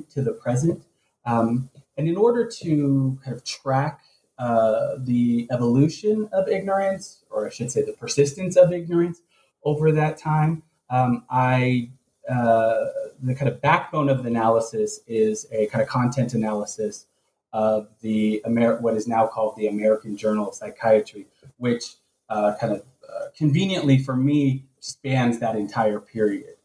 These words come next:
Um, this is the official journal of the American Psychiatric Association, or what's now called the American Psychiatric Association. And so I was kind of able to track these developments from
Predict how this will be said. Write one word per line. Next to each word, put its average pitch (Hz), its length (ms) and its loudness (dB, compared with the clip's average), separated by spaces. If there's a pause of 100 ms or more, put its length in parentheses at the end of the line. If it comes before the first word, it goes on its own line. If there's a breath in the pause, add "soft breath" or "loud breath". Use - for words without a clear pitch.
(280)
Um, 98 280 -2
this 120 180 2
is 120 180 -2
the 113 180 -2
official 110 720 -2 (400)
journal 147 600 0
of 123 400 0
the 123 120 -2
American 120 400 2
Psychiatric 117 680 -2
Association, 117 760 -2
or 104 80 -4
what's 104 240 -8
now - 320 -10
called 131 400 4
the 143 120 2
American 139 440 0
Psychiatric 143 720 -2
Association. 143 760 -2 (1000)
And 147 160 2
so 160 260 -2
I 143 140 4
was 139 160 -2
kind 160 160 -4
of 139 80 0
able 165 340 2
to 143 160 0
track 127 560 -2 (140)
these 117 300 0
developments 113 600 0
from 104 300 -8